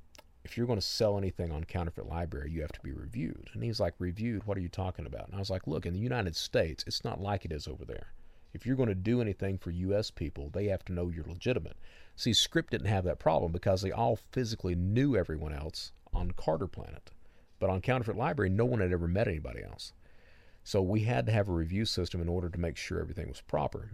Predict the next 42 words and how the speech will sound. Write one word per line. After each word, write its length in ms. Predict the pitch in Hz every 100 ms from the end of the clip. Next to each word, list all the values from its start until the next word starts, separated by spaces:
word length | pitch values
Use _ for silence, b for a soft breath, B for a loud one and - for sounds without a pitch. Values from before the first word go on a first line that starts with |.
| 101
The 240 | - 98
Ukrainians 520 | 92 92 151 139 92 -
didn't 300 | 104 92 85
need 280 | 95 110
that. 320 | 123 60 57 - b b b b b b b b b
So 260 | 131 127 110
Script 340 | - 151 -
was 80 | 110
like, 220 | 101 98
"Okay, 280 | 120 - 95
review. 440 | 95 101 92 82
What 200 | 78 110
do 120 | 98
I 60 | 98
need 180 | 92 85
to 40 |
do?" 140 | 85 73
And 100 | 87
I 40 |
was 100 | 95
like, 260 | 85 82 - -
"I'll 140 | 82 98
give 160 | 95
you 60 | 90
a 20 |
drop 260 | 80 107 117
address, 540 | 117 110 123 135 - - - -
I'll 100 | -
give 140 | 87
you 80 | 76
the 40 | 71
phone 200 | 117 113
number, 320 | 107 101 95 - - -
and 120 | 92
I'll 240 | 80 95
make 220 | 87 65
the 80 | -
order." 260 | 62 50 - -
He's 160 | - 107
like, 160 | 87 92
"Okay, 200 | 87 82
shoot." 440 | - 117 - -